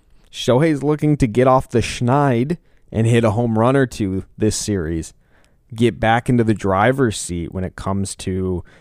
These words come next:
the A L M V P and the home run leader accolade for the twenty twenty-three season.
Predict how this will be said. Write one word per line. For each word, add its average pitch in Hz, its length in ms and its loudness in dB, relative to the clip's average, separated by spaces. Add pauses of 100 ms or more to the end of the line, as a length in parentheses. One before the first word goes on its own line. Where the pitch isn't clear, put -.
(100)
the - 160 -12
A 107 140 4
L 98 160 4
M 92 140 0
V 95 100 0
P 156 420 2 (220)
and 101 420 -2 (680)
the 107 200 2
home 127 300 2
run 117 280 2
leader 110 460 0 (200)
accolade 98 580 -2
for 92 120 -10
the 80 80 -10
twenty 101 300 -2
twenty-three 85 500 -8
season. 131 460 2